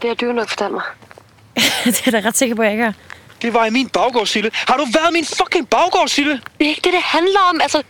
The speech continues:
Speaker 1: du lyver jo om billedet.
Speaker 3: Jeg tror fandme ikke, du skal snakke nu. Katrine, hvor er du henne af?
Speaker 2: Mm, jeg er næsten ved den der udgang med porten der.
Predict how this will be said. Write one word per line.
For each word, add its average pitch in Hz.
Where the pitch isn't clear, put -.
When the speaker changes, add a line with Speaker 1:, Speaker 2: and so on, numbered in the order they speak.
Speaker 1:
du 339
lyver 370
jo 302
om 302
billedet. 339
Speaker 3:
Jeg 202
tror 240
fandme 262
ikke, -
du 285
skal 233
snakke 220
nu. 247
Katrine, 240
hvor 262
er 285
du 269
henne 202
af? -
Speaker 2:
Mm, 277
jeg 294
er 294
næsten 302
ved 294
den 285
der 262
udgang 285
med 240
porten 285
der. 202